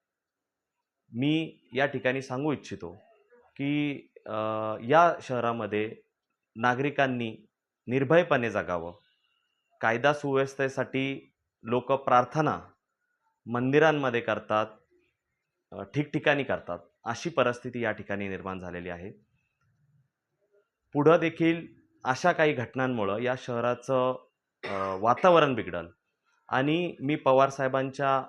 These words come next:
विचारांवर चालणार आहे. दोन समाजामध्ये तेढ निर्माण होईल अशा प्रकारचं कृत्य हे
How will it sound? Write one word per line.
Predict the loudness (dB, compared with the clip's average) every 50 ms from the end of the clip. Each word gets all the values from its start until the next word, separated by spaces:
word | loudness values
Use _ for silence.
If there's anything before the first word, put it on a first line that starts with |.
| -10 -10
विचारांवर | -8 -8 -6 0 0 0 0 0 0 -2 -2
चालणार | -2 -2 -4 -2 -2 -4 -4 -4
आहे. | -4 -4 -6 -8 -10 -12 -12 _ _ _
दोन | -2 2 2 2 2 2
समाजामध्ये | -2 -2 0 2 2 4 2 2 2 0 -2 -2 0 0 0 -2 -4 -4 0
तेढ | 0 0 2 0
निर्माण | 0 -2 0 0 -2 -4 -4
होईल | -4 -4 -4 -4 -4 -6 -12 _ _ _ _ _ _ _ -8
अशा | -8 -4 -4 -4 -2
प्रकारचं | -2 -2 -2 0 0 0 0 0 -4 -6
कृत्य | -6 -2 -4 -4 -4 0 2 4 4 4 2 -2 -12 _ _ _ _ _
हे | -6